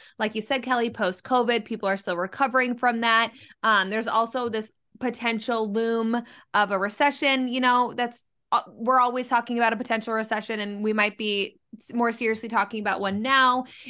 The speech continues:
And so now's a really important time to kind of, um, get your ducks in a row and to make sure that, um, you're setting yourself up for success. And, you know, you might get to a point where you have six months of an emergency fund and you're doing great.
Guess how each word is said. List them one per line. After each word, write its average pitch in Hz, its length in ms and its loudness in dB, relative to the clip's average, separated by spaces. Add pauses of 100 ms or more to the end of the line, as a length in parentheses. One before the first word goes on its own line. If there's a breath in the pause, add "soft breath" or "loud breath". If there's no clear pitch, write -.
(100)
And 240 180 0
so 247 220 2
now's 254 320 2
a 285 80 -2
really 226 240 -2
important 214 480 -4
time 190 340 -2
to 196 220 -6
kind 190 260 -4
of, 180 300 -4
um, 190 220 -2
get 277 180 -2
your 269 140 -2
ducks 214 320 -2
in 208 60 -4
a 196 60 -4
row 190 300 4
and 196 180 -4
to 226 80 -4
make 226 240 0
sure 220 340 -2
that, 196 340 2 (420 soft breath)
um, 202 320 2
you're 247 140 0
setting 285 260 -2
yourself 254 360 -2
up 220 120 -2
for 214 80 -4
success. - 480 -6
And, 202 200 -2 (280 loud breath)
you 240 100 -2
know, 214 120 4
you 233 160 0
might 226 220 0
get 240 120 -4
to 247 100 -2
a 220 60 -4
point 226 220 -6
where 220 100 -4
you 214 140 -6
have 254 260 0
six - 240 -8
months 240 220 -4
of 233 80 -4
an 226 40 -4
emergency 226 440 -4
fund 214 240 -2
and 208 80 -6
you're 202 100 -6
doing 196 220 -4
great. 294 320 0